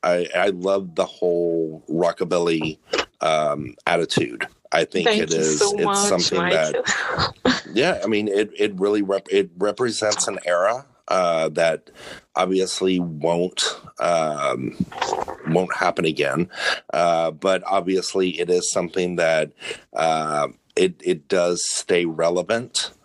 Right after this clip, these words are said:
Speaker 1: Um, I mean, it's like, that was one era that was created. I'm not saying it won't ever come back,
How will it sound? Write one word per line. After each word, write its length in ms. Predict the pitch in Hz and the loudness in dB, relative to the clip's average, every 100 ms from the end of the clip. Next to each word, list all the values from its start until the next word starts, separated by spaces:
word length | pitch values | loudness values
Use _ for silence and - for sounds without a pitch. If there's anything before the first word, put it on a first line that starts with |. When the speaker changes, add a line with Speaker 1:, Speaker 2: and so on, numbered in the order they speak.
| - | -2
Speaker 1:
Um, 600 | 85 80 78 78 76 76 - | 0 0 0 -2 -2 -2 0
I 40 | |
mean, 180 | 90 87 | 0 2
it's 240 | 85 - | -2 0
like, 260 | 87 85 - - - - - | 0 0 -4 -6 -6 -4 0
that 140 | 117 | 0
was 120 | 117 | 0
one 220 | 104 113 | -2 -4
era 260 | 110 104 104 | -2 0 0
that 120 | 98 | 2
was 240 | 95 90 - | 0 0 -4
created. 720 | - - 92 78 87 82 80 | -4 0 0 2 0 2 0
I'm 100 | 90 | 2
not 160 | 92 | 0
saying 220 | - 101 90 | 0 -2 0
it 60 | |
won't 160 | 90 87 | 0 0
ever 120 | 80 | -2
come 280 | - 87 78 | 0 -2 -2
back, 580 | - 95 95 73 - | 0 0 0 -2 -10